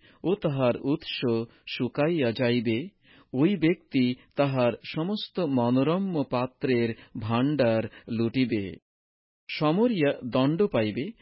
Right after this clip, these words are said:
কারণ সে আপন ঈশ্বরের বিরুদ্ধাচারিণী হইয়াছে।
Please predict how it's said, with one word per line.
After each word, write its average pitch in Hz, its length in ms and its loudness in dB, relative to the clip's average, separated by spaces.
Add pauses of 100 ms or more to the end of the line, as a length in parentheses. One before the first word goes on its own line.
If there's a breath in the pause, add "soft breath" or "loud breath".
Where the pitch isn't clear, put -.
(160 soft breath)
কারণ 123 440 2
সে - 380 -2
আপন 131 520 0 (100)
ঈশ্বরের 120 680 -2 (200 loud breath)
বিরুদ্ধাচারিণী 131 1200 0 (260 soft breath)
হইয়াছে। 117 680 -2